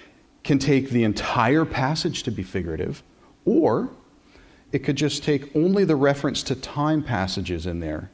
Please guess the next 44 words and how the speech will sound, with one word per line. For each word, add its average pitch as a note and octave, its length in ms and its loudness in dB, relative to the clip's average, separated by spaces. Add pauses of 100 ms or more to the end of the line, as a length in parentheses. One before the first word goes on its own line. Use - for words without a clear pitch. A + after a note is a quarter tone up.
(100)
to - 60 -8
be G2 120 -2
figurative, F2 720 -6 (460)
meaning C#3+ 720 2 (1300)
somebody D3+ 340 4
would C3 140 4
approach A#2+ 380 0
Genesis A2 360 -2
chapter G#2+ 320 -2
one G2+ 200 -2
and G2+ 80 -4
say, G#2 160 0
"It's - 180 -4
communicating A#2+ 680 -2
that F#2 140 -2
God A2 280 0
literally G#2+ 500 0
created G#2 480 -2
the G2 80 0
heavens A2+ 320 -2
and F#2 100 -4
the F#2+ 100 -2
earth, A#2+ 320 -2 (340)
but C#3+ 100 2
it's C3+ 140 0
figurative A#2+ 760 -2
with G#2 200 -6
respect A2 400 -6
to A#2+ 60 -6
how A#2+ 260 -2
long G#2+ 260 -2
he F#2+ 100 -6
took - 260 -12
to F2 100 -8
do E2+ 180 -10
it." D2+ 140 -12
The, F2 220 -8 (340)
the, G#2+ 260 -2 (300)
the A2 140 -6
passages C3+ 680 -4
in C#3+ 140 -2
there C#3+ 160 0
that B2+ 120 -4
are G2+ 280 -2